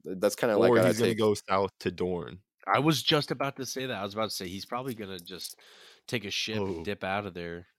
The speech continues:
Speaker 3: to warm places.
Speaker 2: You think so? I think he could, honestly.
Speaker 1: Yeah, I mean
Speaker 2: I would be in his character.
Speaker 3: Or go to Essos. I don't know.
Speaker 2: Yeah,
Speaker 1: He just,
Speaker 2: or
Speaker 1: he just
Speaker 2: Essos.
Speaker 1: completely leaves. Yeah.
Speaker 2: <laughs>
Speaker 1: I could see, I
Speaker 2: Says,
Speaker 1: could see him
Speaker 3: I
Speaker 1: doing
Speaker 3: could
Speaker 1: that.
Speaker 3: see him just,
Speaker 2: "Deuces."
Speaker 3: yeah,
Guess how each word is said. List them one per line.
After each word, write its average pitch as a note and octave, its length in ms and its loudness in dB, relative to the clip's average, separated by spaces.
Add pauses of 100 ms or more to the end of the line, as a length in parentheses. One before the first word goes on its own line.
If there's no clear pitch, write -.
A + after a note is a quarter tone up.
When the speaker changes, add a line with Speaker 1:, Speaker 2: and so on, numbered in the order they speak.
(240)
Speaker 3:
to D#2+ 220 -16 (100)
warm F2+ 300 -10
places. E2+ 680 -14 (840)
Speaker 2:
You - 60 -18
think - 200 -14
so? D#3 380 -6
I - 80 -12
think - 200 -10
he E3 100 -8
could, B2 280 0
honestly. F2 540 -6 (160)
Speaker 1:
Yeah, F#2 340 2
I F2 40 -8
mean F#2 160 -4
Speaker 2:
I - 20 2
would A#2+ 120 0
be B2 180 -2
in G#2 80 -4
his F#2+ 120 -8
character. G2 520 -6
Speaker 3:
Or G2+ 160 0
go A#2 160 4
to G#2+ 100 2
Essos. F#2 680 -6 (520)
I E2 100 -14
don't D#2 140 -14
know. D#2+ 200 -14
Speaker 2:
Yeah, F2 300 0
Speaker 1:
He A2+ 60 -2
just, G#2 240 0
Speaker 2:
or - 60 -4
Speaker 1:
he E2+ 100 2
just B2 180 0
Speaker 2:
Essos. - 20 -4
Speaker 1:
completely G#2 460 -2
leaves. F#2+ 680 -8 (100)
Yeah. - 200 -2 (200)
Speaker 2:
<laughs> - 1300 -14
Speaker 1:
I G#2+ 80 0
could G2+ 120 -2
see, F#2+ 220 -4
I A#2+ 80 2
Speaker 2:
Says, - 0 -
Speaker 1:
could G#2 140 0
see - 120 -6
him F2 140 -6
Speaker 3:
I G#2 100 6
Speaker 1:
doing - 20 0
Speaker 3:
could E3 160 0
Speaker 1:
that. - 20 0
Speaker 3:
see D#3 240 4
him D#3 140 4
just, C3 220 2
Speaker 2:
"Deuces." G2 320 -8
Speaker 3:
yeah, F2+ 280 -4